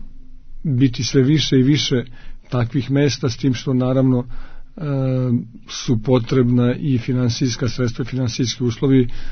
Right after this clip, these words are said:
da bismo mogli da pokrijemo te elementarne potrebe, s obzirom da sve troškove i sve rashode vezane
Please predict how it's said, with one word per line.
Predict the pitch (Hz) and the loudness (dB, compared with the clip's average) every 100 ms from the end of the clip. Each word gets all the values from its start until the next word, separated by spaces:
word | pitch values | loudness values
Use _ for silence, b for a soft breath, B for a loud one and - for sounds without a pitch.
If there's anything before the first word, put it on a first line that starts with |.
| B - | B -2
da | 123 127 | 0 2
bismo | 120 123 131 | 2 0 2
mogli | 123 127 | 2 2
da | 127 | 0
pokrijemo | 117 123 135 131 | 0 0 2 2
te | 117 127 | 2 2
elementarne | 131 127 123 120 120 110 | 4 4 4 2 2 2
potrebe, | 127 117 131 120 113 B B B B | 0 0 2 2 0 B B B B
s | - - | -10 -4
obzirom | 120 123 123 120 | 0 2 6 6
da | 120 123 - - - - - - - - | 4 0 -8 -16 -14 -12 -10 -8 -8 -6
sve | - - 147 139 135 110 - - - | -4 -2 4 6 6 2 -6 -18 -4
troškove | 127 120 - 147 127 123 | -2 -2 0 0 2 2
i | - 120 120 | 2 4 4
sve | 117 - 123 | 0 0 0
rashode | 117 113 - 120 117 | 2 0 0 2 4
vezane | 139 139 123 117 | 6 6 4 2